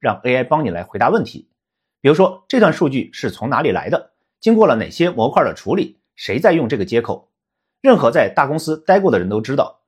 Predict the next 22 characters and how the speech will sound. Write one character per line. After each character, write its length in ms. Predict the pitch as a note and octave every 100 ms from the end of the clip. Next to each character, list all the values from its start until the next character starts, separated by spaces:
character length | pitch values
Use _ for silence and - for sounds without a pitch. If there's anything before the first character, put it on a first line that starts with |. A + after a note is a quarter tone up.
| _ _
理 160 | - A3+
解 240 | A3+ - -
遗 140 | C#3+
留 140 | G3+
系 160 | C#3+ C#3
统 240 | G#2+ E2 -
有 160 | E2+
多 160 | - F#3+
么 100 | C#3+
的 120 | F#2
痛 200 | - C3+
苦。 240 | - - _ _ _ _
代 140 | - F#3+
码 100 | D3+
可 140 | -
能 100 | A2
是 160 | A2 -
十 220 | - C#3
年 160 | D#3 D#3+
前 180 | A2+
写 200 | D3 G2+
的， 180 | E2+ -